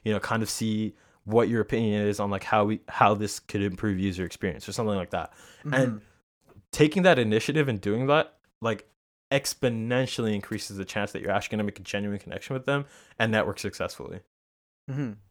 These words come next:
Speaker 2: Like, and it shows that you're a competent person too. Like, you've done your homework, which is you're already leagues ahead of other people. If you,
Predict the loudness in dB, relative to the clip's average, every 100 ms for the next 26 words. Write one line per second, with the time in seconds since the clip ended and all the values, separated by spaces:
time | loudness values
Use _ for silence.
0 | _ 0 0 0 -4 -6 -4 -2 0 -2
1 | -2 -2 -4 -4 -6 -6 -10 -10 -8 -8
2 | -8 -12 -10 -10 -8 -8 -10 -14 _ _
3 | _ -10 -2 2 2 2 0 -2 -4 -10
4 | -16 _ _ _ -12 -10 -8 -8 -10 -16
5 | -12 -2 0 0 0 -4 -4 -4 -6 -4
6 | -4 -4 -6 -10 -10 -8 -8